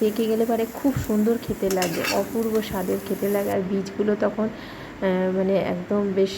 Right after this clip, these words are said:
বড় বড় টাইপের হয়ে যায়। তো ডুমুর ভাজা হয়ে গেছে একদম গরম গরম,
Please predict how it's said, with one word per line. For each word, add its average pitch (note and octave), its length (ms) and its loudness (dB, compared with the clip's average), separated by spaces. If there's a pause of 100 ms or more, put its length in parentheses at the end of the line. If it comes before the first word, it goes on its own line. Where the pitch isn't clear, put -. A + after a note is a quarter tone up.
(260)
বড় F#3 220 4
বড় F#3+ 280 4
টাইপের G3+ 380 0
হয়ে F#3+ 280 2
যায়। F#3+ 240 0 (1900)
তো A#3 80 -2
ডুমুর G#3+ 360 4
ভাজা G#3+ 340 2
হয়ে A3 240 2
গেছে A3 440 0
একদম G3 380 0
গরম G#3 360 2
গরম, A3+ 380 2